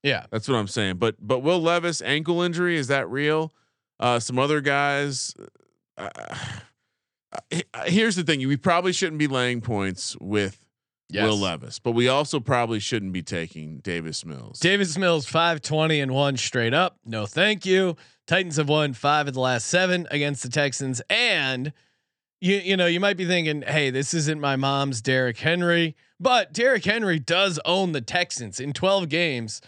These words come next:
Speaker 1: he's run for thirteen hundred and eighty yards.
Speaker 2: Different defense.
Speaker 1: Right.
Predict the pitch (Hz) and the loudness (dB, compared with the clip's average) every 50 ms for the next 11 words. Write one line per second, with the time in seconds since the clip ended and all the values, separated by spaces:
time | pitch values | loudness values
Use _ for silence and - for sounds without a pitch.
0 | _ _ _ _ - 170 170 147 135 139 156 170 170 175 170 - - 143 127 120 | _ _ _ _ -2 -2 0 0 0 0 2 2 2 0 -2 -4 -4 -6 -6 -2
1 | - 160 175 190 175 - - 170 175 170 165 160 151 - - _ - 147 135 131 | 0 0 0 0 0 -2 -4 -4 -2 -2 -2 -4 -6 -8 -10 _ -4 -4 -2 -4
2 | 123 - - - - 165 165 160 151 143 135 131 131 127 127 127 - 143 151 147 | -6 -8 -10 -6 -4 -2 -2 0 0 -2 -2 -2 -2 -4 -4 -4 -2 0 0 0
3 | 147 143 131 131 139 135 131 123 117 107 104 104 - - - 175 165 - 147 131 | 0 0 -2 -2 -2 0 0 -2 -2 -4 -6 -8 -4 -2 0 0 0 0 -2 -4
4 | 104 87 87 82 78 - 85 82 90 104 - - - _ _ - 226 226 143 90 | -4 -4 -6 -8 -8 -8 -8 -8 -8 -8 -12 -16 -20 _ _ -2 0 0 0 0
5 | 65 | -4